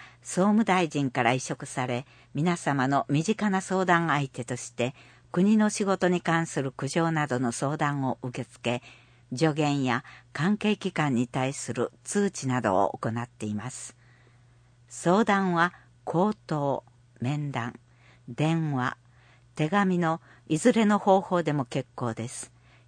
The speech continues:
費用は無料で、秘密は守られます。なお、市役所及び両南の森総合センターにて、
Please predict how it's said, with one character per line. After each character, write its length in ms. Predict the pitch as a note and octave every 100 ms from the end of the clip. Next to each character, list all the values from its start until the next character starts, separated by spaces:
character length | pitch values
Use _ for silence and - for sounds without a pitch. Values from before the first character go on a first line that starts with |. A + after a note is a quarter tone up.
| -
費 160 | F#3+
用 220 | F3+ C3+ B2+
は 140 | A#2+
無 180 | C#3 D3
料 240 | C#3 B2
で、 220 | A#2 B2+ - - -
秘 120 | -
密 360 | E3+ D#3+ - C#3
は 200 | C3 -
守 320 | B2+ B2+ C#3
ら 100 | C#3
れ 140 | B2+ A#2
ま 160 | A#2
す。 260 | B2+ - - _ - - -
な 340 | D3 D#3+ C#3+
お、 120 | C3+ - _ _ _
市 220 | - -
役 240 | F#3 F#3 -
所 260 | - C#3 A#2
及 200 | D#3+ D3+
び 240 | C3+ D#3 - _
両 240 | C#3 D#3+ A3
南 240 | A3 G#3+
の 120 | F#3+
森 220 | F#3 F3+ F3
総 260 | F#3 F#3+
合 160 | F3+ F#3
セ 200 | - F3+
ン 80 | D3
タ 200 | C3+ B2+
ー 20 |
に 160 | B2
て、 260 | - A2+